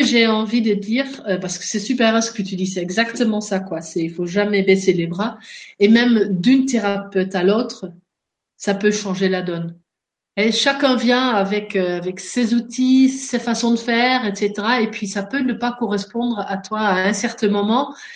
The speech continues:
Et quelqu'un d'autre peut exactement trouver le petit bouton sur lequel appuyer, ou c'est à ce moment-là le moment, ou, voilà, mais, mais surtout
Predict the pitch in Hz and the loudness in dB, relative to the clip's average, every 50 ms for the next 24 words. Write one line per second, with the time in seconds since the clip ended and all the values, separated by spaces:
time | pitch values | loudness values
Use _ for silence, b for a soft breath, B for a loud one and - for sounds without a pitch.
0 | B B B B B 220 220 - 233 214 - - 214 208 214 247 285 277 - - | B B B B B -4 -2 0 0 -2 0 0 0 2 4 2 2 2 0 -2
1 | 233 233 - 240 240 247 214 202 - - 254 254 - - 262 240 233 233 226 - | -4 -2 2 2 4 6 4 4 4 2 -2 -4 -4 -4 -2 0 0 0 -2 0
2 | - 240 233 226 214 247 240 - 277 254 277 - 254 220 233 240 - 254 254 254 | 2 2 4 4 4 2 2 0 -2 -2 0 0 0 2 0 0 0 -2 -2 -2
3 | 254 254 - 226 214 226 208 214 - 220 208 202 196 196 196 - 214 214 220 233 | -2 -4 -6 -6 -4 -4 -4 -4 -2 -2 0 0 -2 -2 -4 -6 -2 0 2 2
4 | 233 - 277 254 - - 254 233 220 - - - 196 196 - 240 226 226 220 220 | 2 4 2 2 2 2 0 0 0 -2 -2 -4 -4 -2 0 0 2 2 4 4
5 | 220 220 220 220 220 220 214 220 220 220 226 226 226 226 226 226 226 226 226 226 | 4 4 4 4 6 6 6 6 4 4 4 4 4 2 2 2 2 0 0 2
6 | 214 202 202 196 196 202 b b b b b b b b - 208 208 202 202 190 | 2 0 0 -2 -4 -8 b b b b b b b b -4 0 0 2 4 2
7 | 175 175 180 185 190 190 - - 220 - - - 233 226 220 | 2 2 0 0 -2 -2 -2 -4 -6 -6 -4 -2 0 0 0